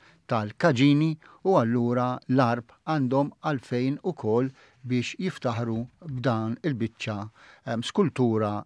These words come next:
li għandhom fil-Knisja tagħhom. Ma nistax ma nsemmix ukoll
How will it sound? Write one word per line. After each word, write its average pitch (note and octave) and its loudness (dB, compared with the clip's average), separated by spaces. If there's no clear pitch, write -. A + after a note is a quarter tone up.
li D3 2
għandhom G2+ -2
fil-Knisja A#2+ -6
tagħhom. - -4
Ma B2 0
nistax C#3 -2
ma C#3+ 2
nsemmix C3+ -2
ukoll D3 0